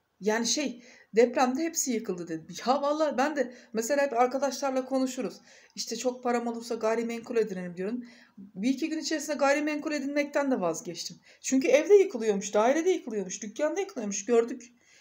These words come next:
Yani en iyisi ne olsun biliyor musunuz? Yani en iyisi, e,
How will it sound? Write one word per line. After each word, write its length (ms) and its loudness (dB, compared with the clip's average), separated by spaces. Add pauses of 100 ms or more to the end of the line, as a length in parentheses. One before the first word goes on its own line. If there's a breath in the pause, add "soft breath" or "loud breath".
(140 soft breath)
Yani 180 4
en 140 0
iyisi 300 -2
ne 40 -6
olsun 380 -4
biliyor 180 0
musunuz? 380 -8
Yani 400 -2 (560 loud breath)
en 180 4
iyisi, 800 -2
e, 80 2